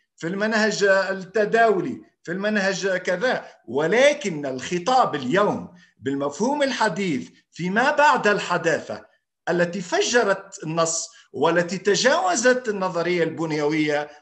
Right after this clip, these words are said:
وأصبحت م-، من التاريخ، من الماضي، الخطاب هو مجموعة من المناهج،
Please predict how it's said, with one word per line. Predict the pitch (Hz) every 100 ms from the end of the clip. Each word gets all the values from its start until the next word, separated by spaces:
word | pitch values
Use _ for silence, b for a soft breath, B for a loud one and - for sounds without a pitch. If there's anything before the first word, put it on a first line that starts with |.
| _
وأصبحت | 131 165 165 - 160 - 190 -
م-، | 135 151 156 180 165
من | 175 175
التاريخ، | 170 170 165 202 285 226 131
من | 135 151
الماضي، | 160 208 269 269 277 277 B B B _
الخطاب | 233 247 208 - 190 190 254 202 147 110 - _ _ _ 131
هو | 170 277 247 151 147 170 170 - _ _ _
مجموعة | 117 170 180 175 226 277 240 202
من | 190 220
المناهج، | 208 190 170 175 180 180 190